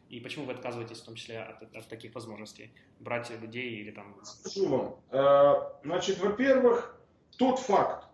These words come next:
Speaker 2: что кто-то живет воровством, не значит, что я тоже должен жить воровством.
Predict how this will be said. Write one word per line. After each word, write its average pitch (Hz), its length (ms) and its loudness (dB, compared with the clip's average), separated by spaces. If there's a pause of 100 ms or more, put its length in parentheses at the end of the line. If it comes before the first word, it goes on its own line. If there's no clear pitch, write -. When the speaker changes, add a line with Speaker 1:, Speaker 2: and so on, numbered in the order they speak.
(120)
Speaker 2:
что - 240 -8
кто-то 180 340 4
живет 165 400 -4
воровством, 302 640 -6 (640)
не 180 180 4
значит, 196 360 0
что - 160 -8
я 175 240 4
тоже 135 240 -2
должен 117 300 0
жить 107 220 -14
воровством. - 380 -10